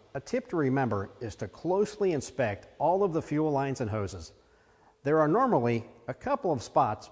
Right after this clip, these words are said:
from the tank all the way up to the engine where there's a short section of hose instead of hard line.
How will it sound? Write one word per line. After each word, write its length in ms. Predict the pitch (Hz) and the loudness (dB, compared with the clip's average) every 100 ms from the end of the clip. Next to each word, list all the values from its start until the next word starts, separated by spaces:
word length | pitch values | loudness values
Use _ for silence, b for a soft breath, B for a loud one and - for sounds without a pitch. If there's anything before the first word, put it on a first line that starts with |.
| - | -20
from 200 | - 123 | -6 -4
the 80 | 110 | -4
tank 380 | - 175 170 - - _ | -2 -2 -4 -8 -20 _
all 140 | - 170 | -2 0
the 60 | |
way 160 | 170 156 | 2 0
up 80 | 151 | 0
to 80 | 127 | 0
the 160 | 123 | 0
engine 260 | 147 110 101 104 | 0 0 -4 -6
where 180 | 107 120 | -4 -2
there's 160 | 110 101 | -2 -6
a 60 | |
short 400 | 95 - 190 202 | -10 -2 -2 -2
section 360 | - 165 165 147 | 0 -2 -2 -6
of 100 | 107 | -2
hose 360 | 139 120 104 - | 2 2 0 -6
instead 340 | 104 - 143 | -12 -4 -2
of 100 | 143 | -2
hard 240 | - 127 110 | 0 0 0
line. 360 | 107 95 76 | -2 -4 -8